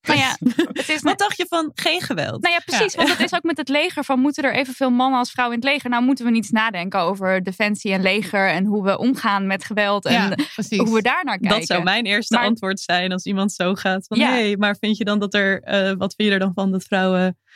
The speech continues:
Speaker 2: eh, moeilijker in het leger terechtkomen?" Dan zeg ik, "Nou, als, eh, vanuit mijn feminisme gesproken zou ik eigenlijk vinden dat er helemaal geen leger moet zijn." En dan heb je ook wel iemand,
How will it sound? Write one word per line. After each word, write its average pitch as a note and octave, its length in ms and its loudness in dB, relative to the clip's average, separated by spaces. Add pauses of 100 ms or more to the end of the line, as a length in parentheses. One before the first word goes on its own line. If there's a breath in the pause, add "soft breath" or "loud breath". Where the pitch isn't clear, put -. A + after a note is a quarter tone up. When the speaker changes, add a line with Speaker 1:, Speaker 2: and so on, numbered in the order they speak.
(200 soft breath)
Speaker 2:
eh, G3 140 0
moeilijker F#3+ 440 2
in F#3 80 2
het F3+ 80 0
leger F#3+ 300 0
terechtkomen?" F3 480 0
Dan F3 100 -2
zeg F3 120 -4
ik, E3 60 2
"Nou, E3+ 200 2
als, D#3+ 120 -6
eh, - 240 -6
vanuit F#3 420 0
mijn E3+ 200 0
feminisme D#3 580 0
gesproken D3+ 600 -4
zou - 160 -4
ik - 100 -8
eigenlijk D#3+ 320 0
vinden F#3+ 200 2
dat F#3+ 120 2
er G#3+ 60 4
helemaal G#3+ 380 4
geen A#3+ 200 0
leger F3 360 2
moet D#3+ 160 -2
zijn." D3+ 280 0
En F#3+ 100 2
dan B3 140 2
heb B3 140 -2
je F3+ 80 -4
ook C4 220 0
wel F3 200 0
iemand, A3 560 0